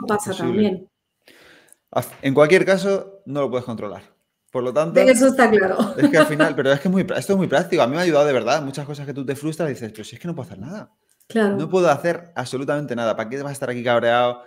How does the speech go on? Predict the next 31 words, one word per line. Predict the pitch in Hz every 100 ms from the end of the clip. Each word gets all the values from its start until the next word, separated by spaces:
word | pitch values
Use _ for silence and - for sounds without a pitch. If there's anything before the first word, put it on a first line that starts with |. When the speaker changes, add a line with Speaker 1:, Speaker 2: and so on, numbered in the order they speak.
| _ _
Speaker 1:
con | 123 117
tus | 127 -
hijos, | 135 - 117 113
comiendo? | 127 123 131 135 117
Pero | 113
disfruta | 110 120 151
de | 151
la | 139
comida | 123 135
y |
déjate | 120 123 123
de | 113
historias | 113 131 127
porque | 110 110
no | 123
puedes | 135
hacer | 123 113
nada. | 110 113 - _
Ya | 110
está. | - 104 _ _ _ _ _ _ _ - - - -
Speaker 2:
Te |
Speaker 1:
Es |
Speaker 2:
voy | 247 269
a |
Speaker 1:
como |
Speaker 2:
hacer | 277 269
una, | 254 247 226 -
una | 277 254 247 208 -
pregunta | 233 226 240 220
difícil. | 220 208 202 175 160 156 - - _ - - - - - _
Em, | - 233 233 214 208 208